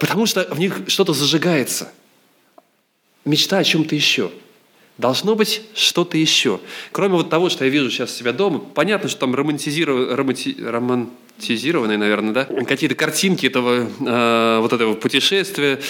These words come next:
как они сплавляются на этой, на, на плоте, сплавляются по Миссисипи. Ещё какие-то такие события, которые происходят в их жизни. Всё так интересно, захватывает, думаешь, вот бы мне так, вот бы на самом деле сидеть на этом плоту, разжечь костёр, там, ловить рыбу. Э,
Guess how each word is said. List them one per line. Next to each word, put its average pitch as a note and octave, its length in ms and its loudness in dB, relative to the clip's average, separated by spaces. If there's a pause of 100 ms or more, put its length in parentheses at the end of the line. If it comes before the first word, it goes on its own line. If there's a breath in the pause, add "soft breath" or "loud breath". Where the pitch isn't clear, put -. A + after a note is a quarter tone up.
(120 loud breath)
как A#2 140 -2
они A#2 100 0
сплавляются C3 640 0
на A#2 60 2
этой, A#2 340 2
на, A2+ 500 0
на B2 160 4
плоте, B2+ 440 0
сплавляются C#3 580 0
по C3 160 0
Миссисипи. B2+ 720 0 (320 loud breath)
Ещё D#3 260 2
какие-то D#3 400 0
такие C#3 220 2
события, C#3+ 380 0
которые C3 200 2
происходят C3+ 540 0
в C3 60 2
их A#2+ 60 2
жизни. A#2+ 380 0 (300 loud breath)
Всё - 160 0
так D#3 100 0
интересно, D#3+ 480 0
захватывает, C#3 480 0
думаешь, C3+ 260 2
вот D#3 140 2
бы C#3 140 0
мне C#3 220 2
так, B2+ 300 -2
вот C3 100 2
бы B2+ 100 0
на C#3 100 2
самом C#3 160 0
деле B2+ 160 2
сидеть D#3+ 240 -2
на D3 60 0
этом D3 160 0
плоту, C3 560 0
разжечь B2 420 0
костёр, C#3+ 460 0
там, A#2 240 0 (180 loud breath)
ловить D3 320 0
рыбу. C3+ 460 2 (460 loud breath)
Э, B2+ 720 2